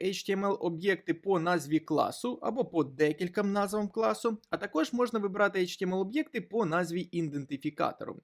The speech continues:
Також все це можна комбінувати, тобто, наприклад, ось в мене є клас, і також сюди до цього об'єкту я можу ще додати I D, в цьому не буде ніякої проблеми, наприклад, I D сам текст.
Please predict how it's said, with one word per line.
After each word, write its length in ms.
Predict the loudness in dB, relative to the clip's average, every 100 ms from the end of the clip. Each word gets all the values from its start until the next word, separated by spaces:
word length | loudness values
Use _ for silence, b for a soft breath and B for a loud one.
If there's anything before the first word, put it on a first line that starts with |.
| B B B
Також 280 | 0 2 0
все 260 | 0 -4
це 120 | -2
можна 280 | 0 2 0
комбінувати, 800 | -2 -2 0 2 4 4 2 -2 -4
тобто, 220 | -6 -2
наприклад, 380 | 0 0 0 -2
ось 220 | 0 -2
в 20 | -2
мене 200 | -2 0
є 200 | 0 0
клас, 420 | 0 0 -2 -4
і 200 | -10 -10
також 340 | -8 -4 -4 -4
сюди 220 | 0 2
до 100 | 2
цього 240 | 0 2
об'єкту 380 | 2 0 -4 0
я 40 |
можу 200 | 2 2
ще 160 | 0 0
додати 460 | 0 2 2 0 2
I 240 | 4 2
D, 320 | 0 -2 -2 -4
в 40 |
цьому 220 | -4 -2
не 100 | 0
буде 260 | 0 2 0
ніякої 440 | 0 -2 0 0
проблеми, 540 | 0 0 2 2 0 -4
наприклад, 440 | -12 -14 -8 -8 -4
I 320 | -2 -2 0
D 140 | -2 -2
сам 420 | -8 -2 -2 -4 _
текст. 360 | -2 -2 -2